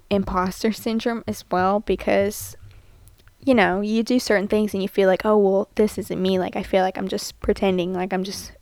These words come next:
playing dress up as this person that I'm trying to be." And that's not true. You're literally just experiencing. If you weren't meant to be doing that, you wouldn't be able to experience it. And going back to what I said about the hobbies and how I have a hobby,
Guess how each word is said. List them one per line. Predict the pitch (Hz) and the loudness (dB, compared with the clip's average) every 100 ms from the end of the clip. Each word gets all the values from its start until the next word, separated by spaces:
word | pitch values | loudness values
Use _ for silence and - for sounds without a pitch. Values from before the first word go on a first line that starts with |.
| - | -6
playing | - 185 180 | 0 0 0
dress | - 175 190 | 0 -2 0
up | - - | -4 -2
as | - 220 - - | -2 -2 -8 -4
this | 196 - | -4 -2
person | - 185 - 185 | 0 0 -2 -4
that | 185 - | -4 -4
I'm | - | -8
trying | - - - | -6 -6 -4
to | - | -4
be." | - 202 - - - - _ - - - - | -4 -6 -10 -20 -20 -20 _ -20 -20 -16 -4
And | 269 | 6
that's | 370 - | 6 6
not | 480 | 2
true. | - 240 339 | 4 6 8
You're | 240 202 | 8 6
literally | 240 247 403 330 | 10 12 12 12
just | 240 226 | 8 0
experiencing. | 202 - - 185 240 208 185 - 208 - - - - _ - | -2 -2 -4 0 2 2 0 -4 -6 -8 -18 -20 -20 _ 4
If | 285 269 | 4 6
you | 269 | 4
weren't | 240 233 294 330 - - - _ - | 6 6 6 2 -6 -20 -20 _ -2
meant | 220 208 220 - | 4 4 4 0
to | - | -2
be | 220 196 | 0 0
doing | 196 185 185 208 | 4 4 4 2
that, | 240 247 - | 2 2 0
you | 214 214 | 0 4
wouldn't | 220 233 202 | 6 4 4
be | 175 | 4
able | 196 196 185 | 4 4 0
to | - | -2
experience | - - - 190 170 196 - | -6 -8 -2 0 0 -4 -4
it. | - - - _ _ _ - - - - - - - - - - - - _ - _ 101 - - - _ _ - | -4 -6 -20 _ _ _ -20 -20 -20 -20 -20 -20 -20 -20 -20 -20 -20 -20 _ -20 _ -20 -20 -20 -20 _ _ 4
And | 240 | 4
going | 262 440 381 | 8 10 10
back | 240 220 233 | 6 4 2
to | - 202 | 4 6
what | 196 190 | 8 6
I | 190 | 4
said | - 196 | 0 0
about | 190 175 - | 2 0 -2
the | 208 | -6
hobbies | - 190 196 214 233 - | 2 2 4 2 0 0
and | 214 | 0
how | 196 196 | 2 4
I | |
have | 190 | 4
a | 214 | 2
hobby, | - 190 196 190 | 2 4 4 2